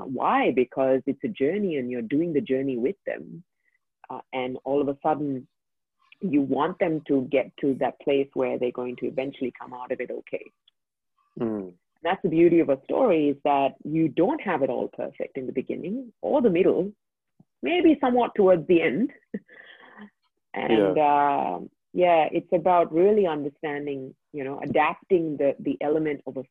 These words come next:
Speaker 2: story to the fact that you can, uh, implement it into your own life
Speaker 1: Mm.
Speaker 2: and the decisions we make, and that every step we take forward is a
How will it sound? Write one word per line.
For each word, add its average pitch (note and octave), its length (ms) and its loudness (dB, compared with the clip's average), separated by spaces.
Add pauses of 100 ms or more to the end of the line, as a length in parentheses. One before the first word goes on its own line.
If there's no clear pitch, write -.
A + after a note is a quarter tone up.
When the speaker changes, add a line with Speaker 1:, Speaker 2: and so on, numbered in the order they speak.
Speaker 2:
story F#3 680 -2 (920)
to E3 100 0
the D#3 80 2 (120)
fact D3+ 340 0
that C#3 220 -2 (340)
you D3 160 -4
can, C#3+ 320 -8
uh, D3 60 0 (200)
implement E3+ 520 -2
it C#3 100 -2
into C3 220 -6
your B2 200 -2
own A#2+ 160 -10
life - 340 -12 (920)
Speaker 1:
Mm. A#2 260 2
Speaker 2:
and C3+ 120 -2
the C3+ 80 0
decisions C#3 640 -8
we B2+ 160 -2
make, - 320 -12 (380)
and C3 220 -12
that - 200 -12 (160)
every D3+ 360 2
step D3 220 0
we C#3+ 120 0
take C#3 260 -4 (100)
forward B2 520 -6 (420)
is B2 160 -6
a C3 40 -12